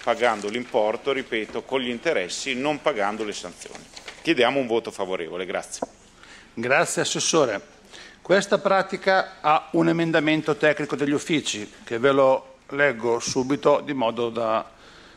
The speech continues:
Speaker 2: eh, può essere utile per la discussione. Nella forma, nel formale dell'articolo to-, nove, decorrenza e validità del regolamento per l'applicazione della definizione agevolata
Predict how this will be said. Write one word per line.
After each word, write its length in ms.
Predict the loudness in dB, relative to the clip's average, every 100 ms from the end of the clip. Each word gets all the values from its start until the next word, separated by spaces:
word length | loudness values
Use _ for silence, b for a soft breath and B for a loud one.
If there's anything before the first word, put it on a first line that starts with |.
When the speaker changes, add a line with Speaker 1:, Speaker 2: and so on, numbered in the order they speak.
| B -8
Speaker 2:
eh, 260 | -2 0 0
può 160 | 2
essere 240 | 0 0 -2
utile 240 | 0 -4
per 140 | -2
la 80 | -2
discussione. 720 | -4 -6 -2 -2 -2 -6 -10 -4
Nella 300 | 2 2 2
forma, 580 | 0 2 2 2 -2 -14 -16
nel 220 | -8 -4 -2
formale 280 | 2 2
dell'articolo 340 | 2 0 -2 -4
to-, 160 | -4 -8 -4
nove, 600 | 2 2 2 -2 -4 -18
decorrenza 640 | -14 -10 -4 2 2 2 -2
e 20 |
validità 280 | -4 0 2
del 140 | 2 0
regolamento 560 | 0 0 0 -2 -6
per 100 | -6
l'applicazione 640 | -6 -6 -8 -6 2 2 2
della 180 | -4 -6
definizione 480 | -8 -8 -2 0
agevolata 600 | 0 2 4 4 2 -6